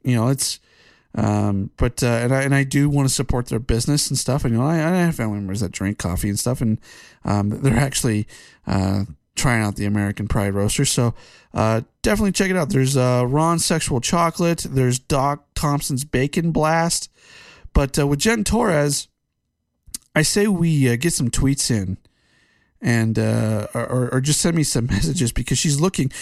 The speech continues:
she's actually working with A P R right now, um, to come up with a name for a flavor for her, um, whatever that is. <coughs> Um, she's been toying around with different names and stuff, and I'm thinking something probably the funnier the better in this case.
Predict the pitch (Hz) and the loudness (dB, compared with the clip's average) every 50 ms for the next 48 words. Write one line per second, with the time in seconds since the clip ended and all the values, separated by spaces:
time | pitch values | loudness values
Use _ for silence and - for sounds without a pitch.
0 | - - - - 180 202 226 - - 175 151 147 156 233 - - 190 175 165 143 | -16 -8 -4 -2 0 0 0 2 2 2 2 2 0 -2 -4 -4 -4 -2 0 2
1 | 143 175 214 - - - - _ _ _ - 160 139 131 - - 143 135 127 127 | 2 2 0 0 -4 -8 -12 _ _ _ -2 0 0 0 0 0 0 2 2 2
2 | 120 123 123 127 - - 123 131 143 147 135 123 120 120 - - - _ _ _ | 2 2 0 0 0 0 0 0 2 2 2 0 0 -2 -4 -8 -20 _ _ _
3 | _ - - 123 123 123 - - - - 143 131 127 127 - 139 131 131 131 127 | _ -6 -4 -2 -2 -2 -2 -4 -2 0 0 0 0 0 0 0 0 0 0 0
4 | - - 175 - 165 - - 117 117 104 101 - - 87 - 113 92 92 - - | -2 -2 -2 0 0 0 0 -2 -2 -2 -2 -4 -4 -4 -4 -4 -4 -6 -6 -10
5 | - _ _ _ _ _ _ _ - - 113 104 107 107 107 104 98 101 - _ | -14 _ _ _ _ _ _ _ -6 -2 0 0 2 2 0 0 -2 -4 -6 _
6 | _ - 135 143 139 131 - - 156 147 143 127 123 135 131 123 - - - - | _ -2 0 0 0 0 -2 -4 -2 0 0 0 2 2 0 0 -2 -4 -6 -8
7 | - _ _ _ _ _ _ _ - - - - - - 208 165 117 - _ _ | -10 _ _ _ _ _ _ _ -6 -6 -6 -8 -6 -2 -2 -2 -2 -4 _ _
8 | _ _ _ _ _ - - 131 123 123 117 117 113 113 - - - _ _ _ | _ _ _ _ _ -2 0 0 2 2 2 2 0 0 -2 -6 -10 _ _ _
9 | _ _ _ _ _ - - - - 147 131 147 139 127 - 139 147 139 135 135 | _ _ _ _ _ -10 -6 -2 -2 0 2 2 0 2 0 0 2 2 2 2
10 | 135 135 120 131 120 135 127 127 127 135 135 131 131 127 - 139 127 - - - | 2 0 0 -2 -2 -2 0 0 2 2 2 2 0 0 0 0 -2 -2 -4 -10
11 | - - - - - - - 147 175 220 254 - - - - 196 170 160 - - | -20 -20 -20 -20 -16 -6 -2 0 0 2 0 -2 -2 -2 0 0 0 0 0 -2
12 | 185 170 170 180 160 147 175 151 151 147 143 139 131 123 120 - - - - 139 | -2 0 0 0 -2 0 0 0 0 0 0 0 0 0 -2 -4 -4 -2 0 2
13 | 131 135 143 139 139 135 - 117 110 - 120 135 170 190 202 220 220 208 190 190 | 2 2 2 2 2 2 0 -2 0 0 0 2 2 2 2 0 0 0 0 2
14 | 202 185 - - - 196 202 196 196 - - | 2 0 0 0 0 0 0 0 0 -2 -4